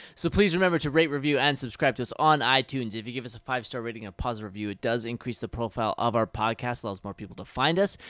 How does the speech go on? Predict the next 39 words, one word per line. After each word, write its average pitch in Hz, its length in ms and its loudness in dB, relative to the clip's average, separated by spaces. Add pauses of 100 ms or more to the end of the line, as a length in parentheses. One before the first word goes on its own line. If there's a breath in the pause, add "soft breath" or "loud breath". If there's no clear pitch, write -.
(180 loud breath)
You 135 80 -6
can 135 120 -2
follow 143 180 2
us 131 100 -4
on 131 60 -6
Instagram 117 380 -6
and 101 80 -10
Twitter 156 240 -4
at - 100 -8
Sam 110 320 0
underscore 95 380 -6
Manny 113 340 -6
underscore 92 400 -8
movie. 107 240 -6
You 113 80 -6
can - 200 -12
email 98 300 -6
us 107 160 -8
at 85 100 -12
sam 101 260 -6
manny 92 200 -6
movie 90 240 -10
podcast 113 460 -6
at 92 80 -12
gmail 92 320 -6
dot 85 180 -6
com. 170 460 4
You 135 60 -10
can 139 100 -4
follow 170 160 2
us 156 100 -2
on 160 120 -4
Facebook - 420 -8
at 90 60 -20
the - 60 -20
Samuel 98 340 -8
Manny 92 220 -10
Movie 92 260 -10
Podcast. 139 480 -2